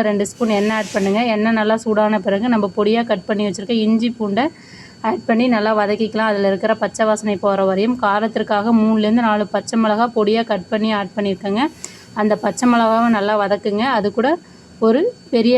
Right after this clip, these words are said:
வெங்காயம், சின்ன சைஸாக இருக்கிற வெங்காயத்தை பொடியாக கட் பண்ணி அதையும் நல்லா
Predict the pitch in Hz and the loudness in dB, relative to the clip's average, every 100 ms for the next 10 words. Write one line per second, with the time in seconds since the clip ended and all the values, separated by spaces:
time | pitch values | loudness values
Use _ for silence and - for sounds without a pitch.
0 | 233 220 208 202 277 415 - - 233 254 | 2 2 2 2 0 -2 -6 2 4 4
1 | 247 233 220 240 226 214 208 202 202 196 | 2 0 2 0 0 0 0 0 0 0
2 | 240 220 208 220 220 202 170 220 262 226 | 0 0 0 0 0 -4 0 0 2 0
3 | 202 233 220 202 | 2 4 4 2